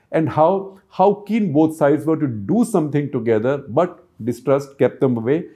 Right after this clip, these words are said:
I'll give you two examples. One example is something that I've shown you before in a different, in a different context. This is one of the prized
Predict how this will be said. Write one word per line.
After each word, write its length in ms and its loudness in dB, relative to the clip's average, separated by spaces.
I'll 100 0
give 160 0
you 180 -4
two 140 2
examples. 640 -4
One 160 2
example 440 0
is 100 -6
something 320 -6
that 100 -4
I've 180 -2
shown 440 -2
you 120 4
before 480 -2
in 80 -4
a 60 -2
different, 500 -6
in 100 0
a 60 2
different 420 -4
context. 500 -8
This 180 -2
is 140 2
one 120 2
of 100 -2
the 80 4
prized 580 0